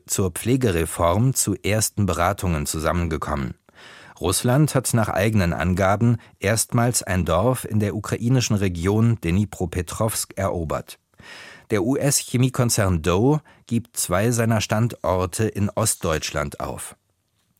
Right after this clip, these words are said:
Das Wetter stark bewölkt bis bedeckt mit zahlreichen Schauern und einzelnen Gewittern, im Nordwesten nachlassend, Temperaturen siebzehn bis vierundzwanzig Grad.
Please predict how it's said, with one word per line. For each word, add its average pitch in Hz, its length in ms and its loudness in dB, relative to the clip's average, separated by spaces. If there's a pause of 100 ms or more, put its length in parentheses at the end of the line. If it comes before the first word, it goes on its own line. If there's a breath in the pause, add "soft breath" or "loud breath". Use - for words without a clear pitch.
(840 soft breath)
Das - 200 0
Wetter 104 280 2
stark 120 380 0
bewölkt 90 560 0
bis 92 200 -2
bedeckt - 580 -4
mit 78 140 -4
zahlreichen 95 680 0
Schauern 110 480 2
und - 300 -4
einzelnen 95 520 2
Gewittern, 120 520 0 (300 loud breath)
im 104 120 2
Nordwesten 107 720 2
nachlassend, 113 800 0
Temperaturen 135 760 0
siebzehn 120 560 0
bis 98 120 -2
vierundzwanzig 95 760 -2
Grad. - 240 -8